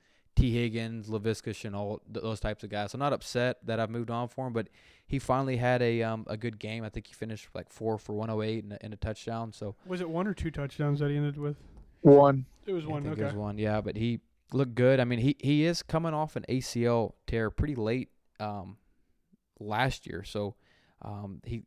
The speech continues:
Speaker 1: you know, they said he looked real healthy and stuff in camp, but, um, maybe it's just him just finally, you know, getting over the, that A C L tear and, and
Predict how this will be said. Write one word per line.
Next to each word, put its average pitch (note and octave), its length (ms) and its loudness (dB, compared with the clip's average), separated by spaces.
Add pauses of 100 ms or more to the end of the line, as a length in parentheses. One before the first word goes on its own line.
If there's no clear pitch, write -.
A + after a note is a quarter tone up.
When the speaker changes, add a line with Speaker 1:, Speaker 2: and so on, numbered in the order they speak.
Speaker 1:
you G2 100 -14
know, G2+ 60 -8
they G#2 80 -4
said B2 180 -2
he A#2+ 60 2
looked A2+ 260 -4
real A2+ 160 -4
healthy A2+ 300 -4
and G#2+ 100 -8
stuff A2+ 200 -8
in G2+ 80 -12
camp, A2+ 440 -6
but, G2+ 220 -6 (520)
um, G2+ 360 -6 (100)
maybe C3+ 240 -2
it's - 140 -6
just C3+ 180 -10
him C#3 200 -4
just B2 200 -6
finally, A#2+ 540 -2
you G#2+ 100 -12
know, G#2 220 -8 (100)
getting A2+ 280 -8
over A2 260 -4
the, G#2+ 300 -4 (100)
that A2 140 -4
A A2 120 -4
C - 140 -10
L A2 120 -6
tear G#2+ 500 -4
and, G2+ 120 -8
and G2 240 -12